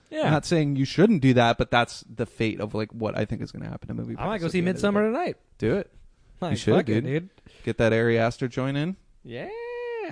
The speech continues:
Speaker 2: I still need to see that. I still need to see Hereditary. I still haven't watched
Speaker 1: You haven't
Speaker 2: that,
Speaker 1: seen
Speaker 2: dude.
Speaker 1: her?
Speaker 2: I
Speaker 1: I
Speaker 2: know.
Speaker 1: mean,
Speaker 2: I've heard amazing things.
Speaker 1: I don't know why I just said that surprise to you. Like, I, I haven't seen it.
Speaker 2: Yeah, it's on, it's
Speaker 1: <laughs>
Speaker 2: on Prime, Mike. It's, I just haven't had, gotten around to watching
Speaker 1: I'm
Speaker 2: it,
Speaker 1: not a,
Speaker 2: so.
Speaker 1: I'm not a huge Toni Collette fan.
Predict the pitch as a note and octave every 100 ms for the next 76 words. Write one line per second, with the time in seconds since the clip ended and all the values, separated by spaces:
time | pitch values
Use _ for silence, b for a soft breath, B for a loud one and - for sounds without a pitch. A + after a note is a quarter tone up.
0 | - - _ _ _ _ - B2 G3+ C3
1 | G#2 - G#2+ G#2 G2+ B2 - G#3 B2 G#2+
2 | A2 G#2 G#2 G#2 G2+ G#2 G#2 G#2+ A#2 G#2
3 | - - - - A#3+ - - - - G#2+
4 | A2 A#2 A#2 A2 G#2 G#2 G#2 F3+ A3+ D#3
5 | C#3 C#3+ C#3 C3+ B2+ B2 A2 G#2+ G#2 A#2
6 | B2 B2+ G#2 - - - A2+ A#2 - -
7 | G2+ G#2 E2 E2+ E2+ - C3 B2+ B2 -
8 | - D3+ B3 A#3+ C4 C#3+ G#3 B2+ A#2 B2+
9 | B2 B2+ B2 B2 B2 C3 B2+ A#2 A2+ G#2+
10 | - G#2 G#2+ G#2 - - - D#3+ G#3 C4+
11 | B3+ E3 F3 F3 E3 E3 F3+ E3+ F#3 C#3+
12 | - C#3+ B2+ A2+ A2 F#2+ - F2+ C#2+ A#2+